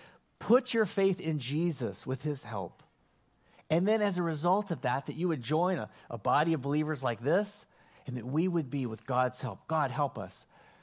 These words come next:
help us to be on this path of pursuit, to delight, to delight in what it means to be a Christian,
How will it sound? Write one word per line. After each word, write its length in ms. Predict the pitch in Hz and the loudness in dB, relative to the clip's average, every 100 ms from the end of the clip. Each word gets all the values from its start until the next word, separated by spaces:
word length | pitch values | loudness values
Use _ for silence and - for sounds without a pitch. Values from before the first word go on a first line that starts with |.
| _ _ | _ _
help 340 | - - 170 165 | -14 0 0 2
us 160 | 175 | -2
to 100 | - | -2
be 200 | 131 147 151 | -2 -2 -2
on 320 | 139 143 147 131 | 0 2 0 -2
this 220 | 139 - | -4 -4
path 380 | 127 127 123 - | -6 -4 -4 -8
of 180 | 123 | -14
pursuit, 680 | - - - 104 95 92 - _ _ _ _ _ _ | -12 -12 -10 -10 -12 -16 -20 _ _ _ _ _ _
to 140 | - 123 | -8 -6
delight, 960 | 123 110 107 110 139 139 92 - - - _ _ _ _ _ | -4 -6 -4 0 2 2 -4 -16 -20 -20 _ _ _ _ _
to 100 | - | -6
delight 680 | 113 120 113 120 165 165 139 | -4 -4 -4 0 2 2 -2
in 140 | 135 120 | -8 -4
what 140 | 117 | -4
it 80 | 117 | -4
means 280 | 113 110 - | -6 -8 -10
to 80 | 101 | -10
be 140 | 107 | -10
a 80 | - | -10
Christian, 460 | - 87 - 95 | -14 -16 -16 -20